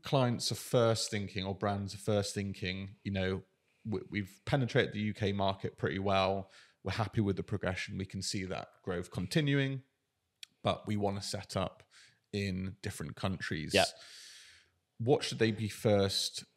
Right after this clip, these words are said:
Speaker 1: thinking about in those sort of, like, early stages?
Speaker 2: I think first, first priority, um, you know,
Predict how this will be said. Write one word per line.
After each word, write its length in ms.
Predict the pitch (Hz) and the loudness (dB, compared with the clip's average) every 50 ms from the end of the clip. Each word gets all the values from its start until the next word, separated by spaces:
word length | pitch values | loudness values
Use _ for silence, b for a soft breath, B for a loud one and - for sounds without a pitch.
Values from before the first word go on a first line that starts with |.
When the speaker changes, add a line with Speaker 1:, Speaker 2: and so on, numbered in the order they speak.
| _ _ - | _ _ -6
Speaker 1:
thinking 360 | - 110 101 92 - - 90 | -2 -2 -2 -2 -4 -6 -8
about 360 | 90 - - 78 67 - - _ - | -6 -4 -4 -4 -4 -6 -8 _ -6
in 140 | 95 92 | -6 -4
those 140 | 92 92 92 | -4 -2 -2
sort 200 | - 98 85 90 | -2 -2 -4 -4
of, 80 | 98 - | -4 -6
like, 80 | - - - | -6 -2 0
early 280 | 101 101 101 92 92 92 | 2 2 2 2 0 -2
stages? 580 | - - 95 95 95 95 - - 95 101 - - | -2 -2 -2 0 -2 -2 -4 -4 -6 -4 -2 2
Speaker 2:
I 40 | 117 | 6
think 240 | - 151 151 139 - | 6 6 6 6 6
first, 440 | - 143 139 131 123 - - - | 8 10 12 12 10 8 6 2
first 360 | - - 143 143 147 147 - - | 6 10 10 12 10 10 8 10
priority, 720 | 127 113 107 104 98 95 - - 90 90 92 90 98 110 - - | 10 12 12 12 12 12 10 10 8 10 10 10 8 6 6 6
um, 640 | 98 98 95 92 87 90 92 92 90 87 90 - - - _ _ _ _ - - _ _ - _ | 8 10 10 10 10 10 8 8 6 6 6 4 2 -4 _ _ _ _ -20 -20 _ _ -8 _
you 120 | - 110 101 | 4 8 8
know, 240 | 95 92 92 92 | 10 10 10 8